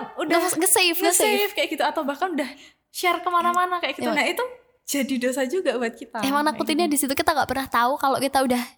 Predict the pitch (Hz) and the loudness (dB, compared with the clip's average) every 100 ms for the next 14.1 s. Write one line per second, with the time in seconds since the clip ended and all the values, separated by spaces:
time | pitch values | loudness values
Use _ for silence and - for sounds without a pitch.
0 | _ 254 285 311 269 277 294 277 285 269 | _ -4 0 2 2 2 0 2 2 2
1 | 247 247 254 254 254 262 330 330 370 330 | 0 -2 -2 0 0 0 0 0 2 0
2 | 254 262 277 - - 254 - 262 262 254 | -2 -2 -2 -2 -2 0 0 -2 -2 -2
3 | 269 285 294 311 254 240 233 254 240 - | -2 0 2 4 6 4 2 -2 -6 -14
4 | - _ _ _ _ - 233 233 226 233 | -20 _ _ _ _ -8 -6 -4 -4 -4
5 | 233 202 208 214 202 208 - 190 185 190 | -4 -6 -8 -6 -6 -10 -12 -10 -10 -12
6 | _ _ _ _ 220 269 262 262 269 269 | _ _ _ _ -4 -2 -2 0 0 2
7 | 262 220 202 254 330 - - _ _ _ | 2 2 2 0 -2 -8 -20 _ _ _
8 | - 240 254 247 254 262 254 - - _ | -10 -4 -4 -4 -4 -4 -4 -10 -20 _
9 | _ - 240 302 294 302 330 320 - 254 | _ -8 0 2 2 0 -2 -2 -4 -4
10 | 247 202 214 214 214 202 - 214 208 _ | 0 0 -2 -4 -6 -6 -10 -14 -16 _
11 | _ _ _ _ _ _ _ 220 214 214 | _ _ _ _ _ _ _ -4 -2 -2
12 | 262 240 202 220 285 302 277 269 262 277 | -2 0 0 0 -4 -2 -2 0 0 2
13 | 285 302 262 277 262 - - 285 339 277 | 2 2 2 -2 -6 -12 -14 -4 0 0